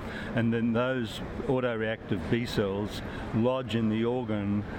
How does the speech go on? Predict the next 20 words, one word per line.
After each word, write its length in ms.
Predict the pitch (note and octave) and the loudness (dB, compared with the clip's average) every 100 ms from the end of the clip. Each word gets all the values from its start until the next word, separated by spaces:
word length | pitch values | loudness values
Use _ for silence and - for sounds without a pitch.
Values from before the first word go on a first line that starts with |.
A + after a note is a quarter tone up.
| - - | -6 -2
against 560 | C3 G#2+ B2+ A2+ - A#2 | -2 2 0 0 0 0
which 260 | A#2 - - | 0 -2 0
they 180 | A2+ | 0
are 80 | G#2+ | 2
making 460 | G#2+ A2 A2+ A2+ A2 | 2 0 0 0 2
antibodies. 580 | C3 G#2+ F#2 F2 F2+ F2 | 0 -2 -2 0 -2 -4
So 460 | - A#2 G#2+ G#2 - - - | 0 0 2 0 -2 -2 0
in 120 | G#2+ | 2
the 80 | G#2 | 2
case 360 | - A#2+ G#2 | 2 0 0
of, 180 | A2 G#2+ | 0 2
well, 80 | G#2 | 0
its 160 | G2+ | 0
focus 460 | - B2+ A2+ G#2+ - | 0 0 2 0 0
on 180 | G#2+ G#2 | 2 2
multiple 320 | A2 G2 G2 | 0 0 -2
sclerosis, 800 | - - G#2+ B2 B2 - A#2+ - - - - - | -2 0 2 2 0 -2 -2 -2 -6 -6 -6 -2
my 280 | G#2+ G#2 G#2 | 0 0 0
idea 260 | G#2 A2+ | 2 0
is 80 | A2 | 0